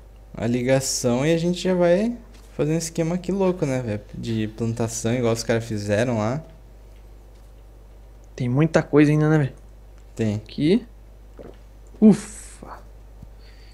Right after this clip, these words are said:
Speaker 2: Ih, meu, o meu torpor tá aumentando, tem que comer a plantinha branca, né?
Speaker 1: É.
Speaker 2: Isso.
Speaker 1: Opa, dei uma
Speaker 2: Pô, velho,
Speaker 1: defogada.
Speaker 2: para, velho.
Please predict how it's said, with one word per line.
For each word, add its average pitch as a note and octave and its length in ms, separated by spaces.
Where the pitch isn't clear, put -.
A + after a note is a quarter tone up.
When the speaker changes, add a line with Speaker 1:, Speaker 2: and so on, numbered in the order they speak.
Speaker 2:
Ih, C4 180
meu, G#3 260
o F3+ 100
meu F#3+ 180
torpor F3+ 560
tá F#3+ 100
aumentando, G3 460
tem E3+ 140
que E3 160
comer E3 280
a E3+ 40
plantinha E3 380
branca, D#3 380
né? E3+ 120
Speaker 1:
É. G#2+ 140
Speaker 2:
Isso. - 480
Speaker 1:
Opa, - 340
dei A#2+ 120
uma A#2 120
Speaker 2:
Pô, D4 140
velho, G3+ 200
Speaker 1:
defogada. A#2 60
Speaker 2:
para, A3 320
velho. C3 120